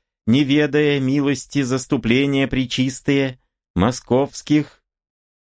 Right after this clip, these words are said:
Выше синего кафтана, бороды и желтого листа бумаги высятся зубчатые стены.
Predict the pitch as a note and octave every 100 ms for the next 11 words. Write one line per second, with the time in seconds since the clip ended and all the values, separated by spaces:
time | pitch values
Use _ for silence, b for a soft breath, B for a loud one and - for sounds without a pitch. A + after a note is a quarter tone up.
0 | _ D2 D#2 A2+ B2 - G#2 - A2+ A2+
1 | G2+ G2 F#2 - F#2 F#2+ D#2 C#2+ E2 E2+
2 | D#2+ G2 G2 - D#2 D2+ G2+ F#2+ E2+ D#2
3 | D#2+ - F2 D2+ D2+ E2+ A#2 A#2 A2+ b
4 | b _ _ _ _ F#2+ E3 F3 F3+ -
5 | D#3+ A#2 D3 D3+ - D3+ C#3+ C#3 B2+ -
6 | G#2+ F2+ C#2 C2